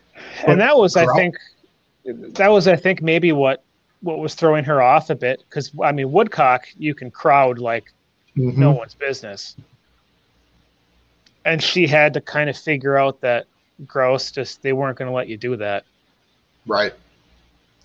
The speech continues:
Speaker 1: 'Cause she would always try to get real close to grouse and, um, you know, maybe being deaf, I don't know if she was wanting to, like,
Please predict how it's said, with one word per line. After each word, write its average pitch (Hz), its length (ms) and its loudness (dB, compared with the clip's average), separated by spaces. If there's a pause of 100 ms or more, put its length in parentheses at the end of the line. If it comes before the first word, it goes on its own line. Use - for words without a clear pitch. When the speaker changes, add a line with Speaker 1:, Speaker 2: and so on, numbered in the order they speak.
Speaker 1:
'Cause 143 120 -6
she - 180 -2
would 156 120 4
always 139 240 2
try 135 180 0
to 127 100 -2
get 131 160 -8
real 127 180 -6
close 131 320 -6
to 120 80 -14
grouse 120 460 -2
and, 107 220 -14 (1200)
um, 107 400 -6 (460)
you 175 80 2
know, 185 80 4
maybe 214 260 4
being 233 240 0
deaf, 139 300 2
I 170 60 0
don't 160 80 -2
know 175 100 0
if 180 80 -2
she - 100 -6
was 147 140 2
wanting 151 220 -2
to, 165 80 -4
like, 113 260 -4